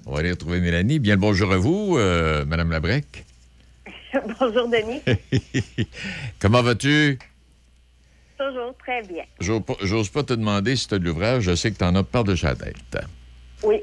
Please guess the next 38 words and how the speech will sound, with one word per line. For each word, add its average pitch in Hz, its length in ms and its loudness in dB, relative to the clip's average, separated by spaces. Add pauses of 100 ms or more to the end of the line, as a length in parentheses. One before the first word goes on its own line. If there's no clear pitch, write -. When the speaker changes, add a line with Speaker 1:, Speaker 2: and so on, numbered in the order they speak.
Speaker 2:
<laughs> - 200 -4
j'en 254 600 0
ai, 240 200 0
mais 208 180 2
la 202 200 2
Speaker 1:
<laughs> - 40 -10
Speaker 2:
semaine 240 200 -2
passée, 233 600 -2
c'était, 180 320 -2 (220)
c'était 233 180 0
quelque - 280 0
chose, 185 180 -2 (140)
je 175 300 -8
te 175 260 -6
dirais. 110 340 2 (240)
Speaker 1:
Ouais. 226 120 0
Speaker 2:
<laughs> - 60 -20 (680)
Ouais. 156 280 4
Speaker 1:
Et, - 100 -2
euh, 90 300 2
les 113 180 2
grands 143 220 0
titres, 190 340 0
à 120 80 -2
travers 156 300 0
les 131 100 2
grands 110 220 0
titres, 190 340 -2
cette 110 240 -4
semaine, 139 400 0
euh, 101 220 4
ben, 85 180 -2 (100)
euh, 101 140 0
revenons 156 580 2
sur 135 380 0
le, 107 220 4
le, 90 180 2
le, 76 160 -2